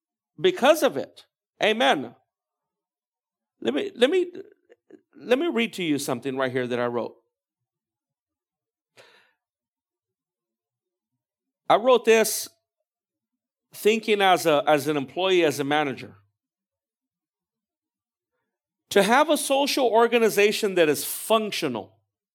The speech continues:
that goes here in the church, that goes in our marriage, that goes in our workplace. To have a social organization that is functional, there must be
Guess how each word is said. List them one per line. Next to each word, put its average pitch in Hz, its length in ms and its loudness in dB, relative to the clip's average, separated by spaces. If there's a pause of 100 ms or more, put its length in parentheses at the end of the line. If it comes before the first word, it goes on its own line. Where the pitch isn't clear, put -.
(760)
that 220 220 6
goes 208 260 2
here 196 160 2
in 185 80 -2
the 151 80 -2
church, 269 540 -2
that 180 140 0
goes 175 200 -6
in 160 80 -2
our 147 80 0
marriage, 214 480 -2
that 185 220 2
goes 180 360 0 (300)
in 175 120 0
our 156 120 4
workplace. 143 580 0 (380)
To 202 200 8
have 247 480 2 (520)
a 208 180 6
social 269 1000 0
organization 208 1080 2 (1400)
that 196 320 4
is 185 240 4
functional, 165 1040 0 (1200)
there 202 280 4
must 220 720 4
be 180 440 0